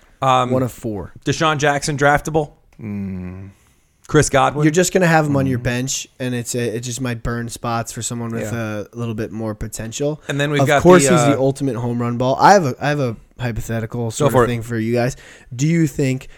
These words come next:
Speaker 2: Charles Sims is actually going to take third down work, or do you think Ronald Jones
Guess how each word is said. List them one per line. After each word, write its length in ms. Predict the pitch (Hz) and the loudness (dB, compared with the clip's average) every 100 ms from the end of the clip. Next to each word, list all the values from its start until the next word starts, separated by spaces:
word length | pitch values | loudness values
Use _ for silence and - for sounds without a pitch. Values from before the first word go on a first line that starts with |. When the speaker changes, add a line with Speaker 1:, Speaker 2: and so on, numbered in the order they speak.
| - | -12
Speaker 2:
Charles 360 | - 123 120 113 | -4 -2 0 -2
Sims 340 | 131 120 113 | -4 -4 -6
is 100 | 110 | -6
actually 460 | 104 104 110 - 117 | -6 -6 -6 -8 -8
going 220 | 113 110 | -6 -8
to 80 | 110 | -10
take 260 | - 113 - | -8 -8 -8
third 240 | 117 107 | -8 -6
down 280 | 104 104 107 | -4 -4 -2
work, 320 | 117 143 - | 0 -2 -4
or 80 | 107 | -8
do 60 | 117 | -6
you 60 | 113 | -6
think 200 | 113 107 | -8 -6
Ronald 380 | 110 110 107 110 | -6 -4 -6 -6
Jones 440 | 113 110 107 | -6 -6 -8